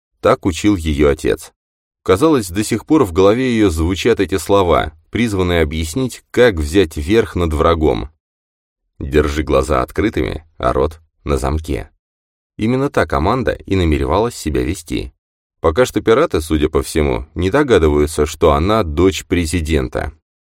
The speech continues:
Да они вообще ни разу ни о чём её не спросили. И словом с ней не обмолвились. Если не считать нескольких жестов, ворчанья и приказаний, выкрикиваемых жёсткими голосами.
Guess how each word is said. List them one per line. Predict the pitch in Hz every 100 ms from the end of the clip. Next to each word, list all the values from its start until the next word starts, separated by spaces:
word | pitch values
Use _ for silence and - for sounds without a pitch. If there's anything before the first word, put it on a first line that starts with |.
| _ _ -
Да | 82 95
они | 110 110
вообще | 117 - 82
ни | 76
разу | 107 95
ни | 78
о | 69
чём | - 92
её | 78 65 76
не | 71
спросили. | - 76 76 62 53 - _ _ _ _ -
И | 101
словом | - 139 82
с | 69
ней | 90 73
не | 73
обмолвились. | 82 85 78 60 52 50 - _ _ _ _ _ _
Если | 104 147 -
не | 120 117
считать | - 120 123 -
нескольких | 110 113 - 92 92 80
жестов, | 78 127 - 80 -
ворчанья | 76 80 80 117 113 85
и | 82 92
приказаний, | 87 - 85 131 127 90
выкрикиваемых | 78 82 123 113 92 95 90 85 76
жёсткими | 80 110 - 98 87
голосами. | 80 92 92 - 62 50